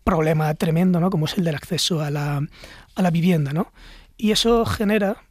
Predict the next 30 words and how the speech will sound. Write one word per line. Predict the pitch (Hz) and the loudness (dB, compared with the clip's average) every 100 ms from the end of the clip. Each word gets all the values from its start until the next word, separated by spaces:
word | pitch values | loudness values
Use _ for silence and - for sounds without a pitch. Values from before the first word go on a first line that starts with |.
| - | -8
eh, | 196 156 160 | -4 -4 -2
sentimientos | - 185 202 208 196 185 202 - - | 0 2 2 4 2 0 -4 -6 -10
que, | 190 156 151 143 151 - - - | -6 -4 -4 -4 -8 -12 -18 -8
que | - | -6
las, | 151 143 147 - - - - | -6 -8 -10 -12 -12 -12 -16
las | - - | -10 -2
nuevas | 190 180 | 0 2
derechas, | 185 214 - 190 | 2 0 0 -4
el | 175 | -4
fascismo | - 208 170 | -6 -6 -2
de | 170 | -2
entonces, | 156 220 226 180 208 | 0 0 0 -2 -4
¿no? | |
Y | 220 | -4
las | 170 | -4
nuevas | 185 160 | -6 -6
derechas | 180 160 - 160 151 - - - - - | -4 -6 -6 -8 -10 -16 -20 -20 -20 -6
de | 220 | 0
ahora, | 202 208 208 226 - - - - - | 2 4 2 -2 -8 -20 -20 -14 -4
eh, | 202 - | -2 0
agitan, | 151 135 - 190 165 - | -2 -2 -2 -4 -2 -6
azuzan | 170 - - 202 | -10 -10 -4 0
muy | 170 170 | 2 2
bien. | 170 156 156 | 0 -2 -4
Sentimientos | - - 180 220 202 | -6 -4 0 0 0
además | 202 202 | -2 -2
muy, | 202 185 175 185 - | 0 0 -2 -4 -2
muy | 208 | 2
distintos, | 226 - 151 165 240 - | 2 0 -2 -2 -4 -4
¿no? | 190 269 | -6 -6